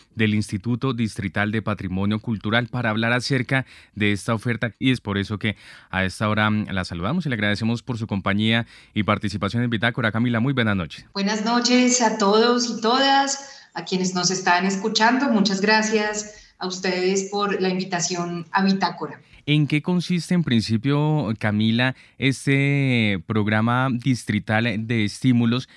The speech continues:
Speaker 1: que ofrece el, el distrito para la ciudadanía?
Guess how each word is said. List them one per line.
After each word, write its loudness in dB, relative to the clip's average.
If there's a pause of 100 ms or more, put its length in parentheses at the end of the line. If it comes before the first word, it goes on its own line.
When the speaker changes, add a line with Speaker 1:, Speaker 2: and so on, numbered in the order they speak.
(180)
Speaker 1:
que -2
ofrece -2
el, -16
el -12
distrito -2
para -2
la -2
ciudadanía? -4